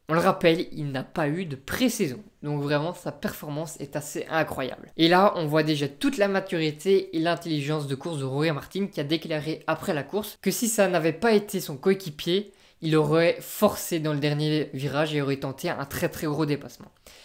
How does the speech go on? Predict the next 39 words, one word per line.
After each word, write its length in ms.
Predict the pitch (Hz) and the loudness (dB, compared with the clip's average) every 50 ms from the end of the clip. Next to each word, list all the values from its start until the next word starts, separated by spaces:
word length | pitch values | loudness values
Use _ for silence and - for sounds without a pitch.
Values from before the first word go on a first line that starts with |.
| - _ - | -20 _ 2
Mais 120 | 170 202 | 4 6
il 120 | 233 226 214 | 6 6 4
sait 240 | - - 240 247 | 2 2 0 0
que 300 | 233 - 220 196 196 196 - - | 2 4 4 4 4 4 0 -6
Johan 300 | 156 139 151 170 175 160 | -4 0 0 0 2 2
Zarco 320 | 165 170 - - 202 190 | 0 -2 -2 -4 -6 -2
n'a 120 | 165 147 | -2 -2
pas 260 | 147 - - 160 170 180 | -4 0 2 2 2 2
le 160 | 160 147 143 | 0 -2 -2
même 240 | 143 151 156 151 147 | -2 -2 -2 -2 0
rôle 240 | 139 151 147 147 | 0 0 0 0
que 100 | 147 - | -2 -6
lui 160 | 143 139 143 143 | -6 -4 -4 -4
dans 140 | 139 135 | -2 -2
l'équipe, 440 | 127 123 120 - - 196 196 - - | -4 -4 -6 -6 -6 -6 -6 -6 -10
que 120 | - 156 139 | -8 -8 -6
Johan 240 | 131 156 170 165 | -2 -2 -4 -2
Zarco 340 | 143 156 151 - - 165 156 | -2 -4 -4 -2 -4 -4 -2
est 120 | - 151 147 | -2 -2 0
là 140 | 147 147 | 0 0
pour 220 | 147 147 - 139 139 | -2 -2 -6 -8 -4
gagner 260 | 135 160 156 160 160 | -4 -2 -2 -2 -2
des 140 | 147 147 139 | -2 -4 -4
courses 320 | 139 - 160 - - - - | -4 -6 -8 -8 -10 -14 -8
et 120 | - 147 135 | -6 -6 -4
jouer 300 | 123 123 139 151 185 226 | -4 -4 0 2 2 2
le 60 | 220 | 2
championnat. 560 | - - 208 180 - - 147 131 147 175 196 - - - - - - - _ _ | 0 -4 -6 -6 -4 -6 -4 -4 -4 -4 -6 -10 -16 -20 -20 -20 -20 -20 _ _
Donc 220 | 165 175 160 - | -6 -6 -4 -4
pour, 340 | 170 160 147 151 147 - - | -6 -4 -4 -4 -8 -10 -14
pour 200 | - 160 151 151 | -10 -4 -2 0
lui, 300 | 151 170 196 202 - - _ | 0 0 0 -2 -6 -10 _
c'était 400 | - - 143 - - 160 - - | -10 -10 -8 -4 -4 -4 -2 2
impensable 640 | - 226 226 214 - 196 175 - - - 160 151 147 | 6 6 6 6 4 0 -4 -2 0 0 0 0 0
de 60 | 147 | -2
tenter 420 | 147 147 165 143 135 - - 160 151 | -4 -4 -4 -6 -6 -4 -4 -6 -4
quelque 220 | - 143 - - | -4 -8 -8 -8
chose 460 | 139 - - 156 151 143 139 107 - - _ _ _ _ - | -8 -4 -4 -4 -4 -4 -6 -10 -12 -14 _ _ _ _ -16
d'un, 300 | 147 131 160 151 151 | -8 -4 -2 -2 -2